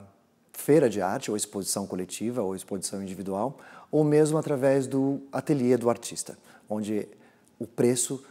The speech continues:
é apresentado no mercado pela primeira vez. Esse preço é definido de algumas formas. Ele é definido pela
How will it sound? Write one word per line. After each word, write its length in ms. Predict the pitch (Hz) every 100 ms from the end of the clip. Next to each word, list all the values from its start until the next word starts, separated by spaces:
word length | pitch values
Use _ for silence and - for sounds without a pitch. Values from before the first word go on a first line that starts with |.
| - _
é 100 | -
apresentado 540 | 117 127 113 107 113 107
no 80 | 107
mercado 360 | 104 113 107
pela 180 | 117 104
primeira 320 | 104 107 107
vez. 400 | 85 - - - _ _ _ _ _ _ - - -
Esse 180 | 147 160
preço 260 | 196 202 185
é 40 |
definido 300 | 175 175 170
de 60 | 160
algumas 320 | 165 180 -
formas. 460 | 110 90 90 - - - - - - -
Ele 140 | 123 127
é 40 |
definido 440 | 123 123 123 120 117
pela 420 | 120 113 104